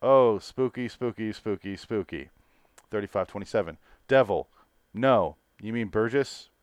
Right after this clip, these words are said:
Meredith? I got you. Thirty-five thirty-four. Was it the cigar shaped in a Z in a, in zigzag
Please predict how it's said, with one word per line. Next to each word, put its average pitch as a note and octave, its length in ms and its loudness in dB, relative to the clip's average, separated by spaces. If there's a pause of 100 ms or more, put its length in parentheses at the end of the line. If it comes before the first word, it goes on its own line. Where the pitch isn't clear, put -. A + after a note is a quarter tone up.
(180)
Meredith? A2+ 600 -4 (420)
I B2+ 80 -2
got G#2 240 0
you. A2 220 -6 (500)
Thirty-five A#2 460 0
thirty-four. A#2+ 580 -2 (420)
Was A2+ 220 -2
it - 80 -6
the A#2+ 100 -4
cigar B2 520 2
shaped B2+ 480 -6
in A2+ 120 -10
a A2 120 -8
Z A#2 500 -8
in A2+ 200 -10
a, G#2 340 -8 (340)
in G#2+ 240 -10
zigzag A#2 680 -2